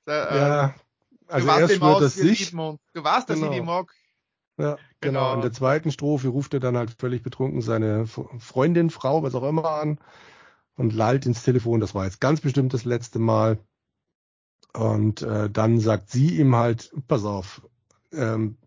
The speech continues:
Speaker 2: das war's für mich. Morgen, ja, morgen fang ich ein neues Leben an. Ganz sicher morgen, nicht übermorgen, such ich mir einen, der nicht nur saufen kann.
Speaker 1: Genau,
Speaker 2: Also,
Speaker 1: ja.
Speaker 2: wie du auch immer sagen würdest, aber so,
Speaker 1: Das ist sehr
Speaker 2: so
Speaker 1: schön
Speaker 2: heißt das
Speaker 1: gesagt, ja.
Speaker 2: Hochdeutsch.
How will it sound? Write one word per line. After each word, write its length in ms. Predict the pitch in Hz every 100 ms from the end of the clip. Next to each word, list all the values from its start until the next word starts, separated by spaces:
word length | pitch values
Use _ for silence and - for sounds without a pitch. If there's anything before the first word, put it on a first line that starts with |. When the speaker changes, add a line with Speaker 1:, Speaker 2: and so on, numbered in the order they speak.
| _ _
Speaker 2:
das 200 | 123 113
war's 220 | 117 127
für 80 | -
mich. 280 | 113 110 110 - - - _ -
Morgen, 460 | 131 143 151 131
ja, 200 | 120 110
morgen 320 | 107 104 107 101
fang 200 | 98 110
ich 180 | 196 -
ein 80 | 151
neues 320 | 131 120 110
Leben 280 | 113 104 95
an. 140 | 92
Ganz 320 | 90 123 156
sicher 220 | 151 135 120
morgen, 580 | 110 107 98 101 98 117
nicht 220 | 135 -
übermorgen, 440 | 113 104 101 95
such 200 | 101 98 -
ich 200 | 208 -
mir 160 | 151
einen, 180 | 120 127
der 140 | 120 113
nicht 220 | 135 -
nur 120 | 98
saufen 400 | 92 90 92 92
kann. 320 | - 87 82 - _ _ _ _
Speaker 1:
Genau, 180 | 151 143
Speaker 2:
Also, 100 | 110 107
Speaker 1:
ja. 200 | 107 120 _ _ _ -
Speaker 2:
wie 140 | 117
du 160 | 117 160
auch 120 | 151
immer 220 | 156 151 139
sagen 340 | 147 156 156
würdest, 320 | 165 180 -
aber 220 | 127 123
so, 100 | 120
Speaker 1:
Das 200 | 120 226
ist 140 | - 147
sehr 100 | 277
Speaker 2:
so 60 |
Speaker 1:
schön 80 | 147
Speaker 2:
heißt 140 | 175 220
das 80 | -
Speaker 1:
gesagt, 240 | 131 -
ja. 80 | 165
Speaker 2:
Hochdeutsch. 240 | 226 -